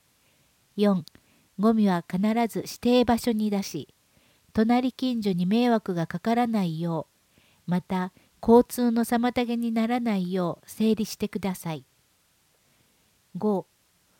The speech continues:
ゴミ袋の口はしっかりくくってください。六、生ゴミはよく水を切ってから出してください。七、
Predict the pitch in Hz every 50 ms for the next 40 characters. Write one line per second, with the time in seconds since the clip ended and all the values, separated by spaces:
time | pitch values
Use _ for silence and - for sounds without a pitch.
0 | _ _ - 190 220 240 269 277 254 277 262 - 247 208 196 180 175 170 - -
1 | - - - 180 170 165 160 - - - - 196 - - - 262 233 220 190 -
2 | - - - 226 202 _ - - - - 165 160 165 156 - - 156 147 139 -
3 | _ _ _ _ _ _ _ _ _ _ _ _ _ _ _ _ _ _ _ _
4 | _ _ _ _ _ _ 170 175 170 - - 214 202 185 - _ _ _ _ _
5 | _ _ _ _ _ - 175 196 214 240 233 226 240 233 226 226 220 220 208 208
6 | 208 - _ _ _ _ _ 214 214 214 - - 180 160 123 156 185 214 220 -
7 | 262 269 262 254 - - 269 247 - - 226 190 - 170 165 165 165 160 170 175
8 | - - - 165 - 170 156 156 151 - - 160 156 143 - _ _ _ _ _
9 | _ _ _ _ _ _ _ _ _ _ _ _ _ _ _ _ - 185 208 214
10 | 202 185 156